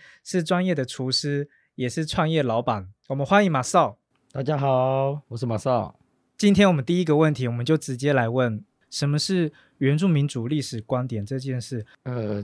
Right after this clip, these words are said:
Speaker 2: 这样来说好了，呃，现在我们如果要谈，呃，原住民族历史观点的话，我，我自己个人是认为说，呃，这样的一个观点是在，是应该要被区分的，不应该是说，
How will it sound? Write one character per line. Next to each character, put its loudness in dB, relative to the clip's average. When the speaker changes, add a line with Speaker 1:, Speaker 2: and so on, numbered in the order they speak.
Speaker 2:
这 -2
样 2
来 -2
说 -8
好 -8
了， -12
呃， -2
现 -4
在 2
我 0
们 -4
如 -4
果 -2
要 0
谈， -8
呃， -6
原 -6
住 -6
民 -2
族 -6
历 -6
史 -12
观 -4
点 -6
的 -8
话， -6
我， -6
我 -4
自 -4
己 -12
个 -2
人 -6
是 -8
认 -6
为 -6
说， -8
呃， -6
这 -2
样 4
的 0
一 -2
个 -2
观 0
点 -4
是 -8
在， -2
是 -4
应 -2
该 4
要 4
被 0
区 -8
分 -2
的， -2
不 -2
应 -2
该 2
是 -6
说， -10